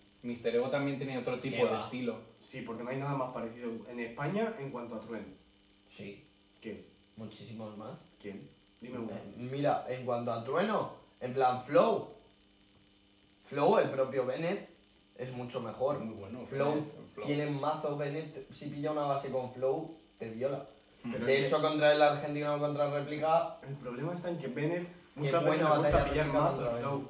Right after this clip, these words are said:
Speaker 1: Mm.
Speaker 2: ¿Eh?
Speaker 3: A Bennett le cuesta mucho, o, o le tocan los huevos, o muchas veces es
Speaker 2: Porque
Speaker 3: como
Speaker 2: le
Speaker 3: que
Speaker 2: suda la polla.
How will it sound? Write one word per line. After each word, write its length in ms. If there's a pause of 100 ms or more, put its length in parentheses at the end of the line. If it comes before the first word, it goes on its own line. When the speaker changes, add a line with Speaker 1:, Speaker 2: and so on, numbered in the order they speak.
(140)
Speaker 1:
Mm. 140 (340)
Speaker 2:
¿Eh? 180 (220)
Speaker 3:
A 100
Bennett 300
le 100
cuesta 220
mucho, 340
o, 240
o 60
le 120
tocan 260
los 160
huevos, 340 (340)
o 120
muchas 340
veces 260
es 60
Speaker 2:
Porque 160
Speaker 3:
como 120
Speaker 2:
le 60
Speaker 3:
que 60
Speaker 2:
suda 240
la 160
polla. 460